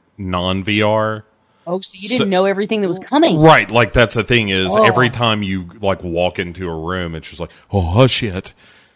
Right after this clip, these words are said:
Speaker 1: And it, it did. It did a number on me. I think horror games in V R are terrifying.
Speaker 2: That's awesome. That's awesome. I really, I really should try it. It's been a, it's been a hot minute since I played it, so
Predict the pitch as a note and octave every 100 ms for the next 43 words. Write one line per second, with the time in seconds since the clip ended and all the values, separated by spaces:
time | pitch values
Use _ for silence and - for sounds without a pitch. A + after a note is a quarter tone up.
0 | _ A2+ G#2+ G#2 G2+ F#2+ F2 E2 _ _
1 | G2 G#2 G#2 G#2+ G#2 F2 G#2+ A2 F#2 E2+
2 | G2+ G2 E2+ F#2 F#2+ D#2+ D#2+ D#2 D#2 E2+
3 | G2 D#2+ F2 E2+ F#2 F2 F2+ F2 - F2
4 | E2+ E2 D#2+ F2 E2 D2+ - D#2 D#2+ D#2+
5 | - D2+ D2 C#2+ D#2+ E2+ _ _ _ _
6 | - C#3 D3 C#3 C#3 C#3+ D3 - - -
7 | - _ _ _ _ _ - A3 D#4 G4+
8 | F3+ C#3+ G3+ C4 A#3+ G3+ G3+ F#3+ E3 -
9 | - - D3+ F3+ E4+ G#3 C#4+ G3 - -
10 | - - _ _ B3 C4 F4+ D4+ C#4 G#3+
11 | B3+ A#3 - A3 A3+ G3 F3+ A3 A3 E3+
12 | - G#3+ G#3+ G3+ F#3+ D3